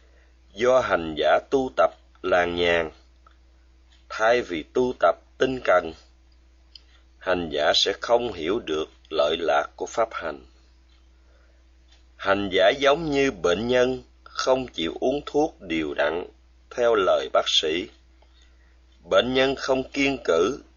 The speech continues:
những gì phải kiêng cữ. Bệnh nhân sẽ trở nên lờn thuốc, không còn hiệu nghiệm để giúp hết bệnh. Bệnh nhân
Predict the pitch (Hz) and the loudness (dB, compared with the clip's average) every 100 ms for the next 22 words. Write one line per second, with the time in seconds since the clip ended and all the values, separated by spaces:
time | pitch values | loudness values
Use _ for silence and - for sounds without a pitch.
0 | - 90 120 98 95 87 85 95 - 135 | -6 -6 -4 -4 -4 -4 -2 -4 -4 -6
1 | 131 123 82 85 131 - _ _ _ _ | -6 -2 0 0 -2 -8 _ _ _ _
2 | _ _ _ _ _ _ - 73 90 107 | _ _ _ _ _ _ -8 -6 -2 0
3 | 110 - - 82 - 80 117 117 110 87 | 0 0 -2 -2 0 2 2 0 -2 0
4 | 82 80 76 - 127 151 - _ _ _ | 0 0 -4 -4 0 0 -2 _ _ _
5 | _ _ _ _ - - 127 127 92 85 | _ _ _ _ -6 -2 0 0 2 2
6 | 85 85 98 98 85 92 - _ _ _ | 0 -4 -2 0 0 -2 -6 _ _ _
7 | _ _ 90 110 123 - - 127 - 76 | _ _ 0 2 2 -2 -2 -4 -2 -4
8 | 73 78 - _ _ _ _ _ _ _ | -6 -8 -16 _ _ _ _ _ _ _
9 | _ _ _ _ _ - 87 107 131 135 | _ _ _ _ _ -4 -2 0 0 0
10 | 139 | 0